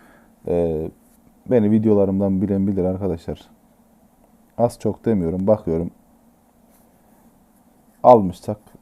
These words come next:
günü kurtarmışsak parayı alıp çıkıyoruz. Arkadaşlar yorumlarda bazı arkadaşlarımız,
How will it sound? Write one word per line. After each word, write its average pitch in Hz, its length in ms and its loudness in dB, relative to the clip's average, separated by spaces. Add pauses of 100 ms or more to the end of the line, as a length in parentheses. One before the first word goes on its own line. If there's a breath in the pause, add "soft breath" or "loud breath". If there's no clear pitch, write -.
(180)
günü 95 200 -4
kurtarmışsak 92 720 -6
parayı 85 300 -2
alıp 95 200 -2 (300)
çıkıyoruz. - 720 -10 (2750)
Arkadaşlar 131 600 4
yorumlarda 135 840 2
bazı 123 260 0
arkadaşlarımız, 113 1000 -2